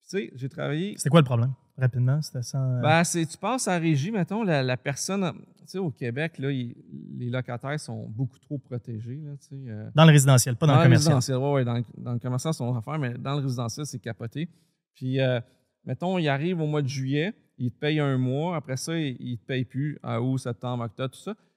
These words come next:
Speaker 1: Là, tu t'en vas à la régie. T'as une, t'as une date de régie, mettons, en janvier, février, quelque chose du genre, parce que ça prend six, sept mois, là, c'est pas instantané, là. Fait que là, t'as une date de régie, mais à l'époque, là, t'avais ton jugement, mettons, en février, j'avais un jugement.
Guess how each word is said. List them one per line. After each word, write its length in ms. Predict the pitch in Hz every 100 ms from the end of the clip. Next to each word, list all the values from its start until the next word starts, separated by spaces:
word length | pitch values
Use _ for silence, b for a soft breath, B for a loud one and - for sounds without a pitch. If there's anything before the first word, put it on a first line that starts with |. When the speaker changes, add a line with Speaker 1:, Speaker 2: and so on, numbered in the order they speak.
| _ 139
Speaker 1:
Là, 120 | 165
tu 140 | -
t'en 220 | 143 127
vas 120 | 147 156
à 20 |
la 40 | 147
régie. 420 | 135 110 151 - _ _ -
T'as 180 | 127
une, 120 | 131 117
t'as 120 | 139
une 80 | 127
date 240 | 156 156
de 80 | 143
régie, 360 | 127 123 131 165
mettons, 440 | 123 - 143 143
en 340 | 117 110 107
janvier, 540 | 107 123 120 117 117 135
février, 640 | - 127 113 104 113 139 170
quelque 280 | 113 -
chose 240 | 110 123 117
du 80 | 107
genre, 200 | 120 190
parce 160 | 127
que 20 | -
ça 100 | 107
prend 420 | - 117 113 110
six, 200 | - 123
sept 280 | - - 110
mois, 200 | 113 196
là, 80 | 254
c'est 180 | - -
pas 200 | 127 131
instantané, 640 | 123 - 117 117 110 135
là. 80 | 302 302 _ _ _ _ _ -
Fait 60 | -
que 60 |
là, 80 | 185
t'as 100 | 180
une 120 | 160
date 200 | 165 190
de 60 | 170
régie, 460 | 160 151 135 214 - _ -
mais 100 | 127
à 80 | 135
l'époque, 460 | 156 - 190 -
là, 160 | 165 185 - _ _
t'avais 240 | 117 117 139
ton 200 | 156 143
jugement, 400 | 151 139 131 175
mettons, 400 | 156 135 156 147
en 380 | 127 120 113
février, 640 | 113 139 123 123 143 151 139
j'avais 220 | 127 120
un 160 | 123 120
jugement. 340 | 117 107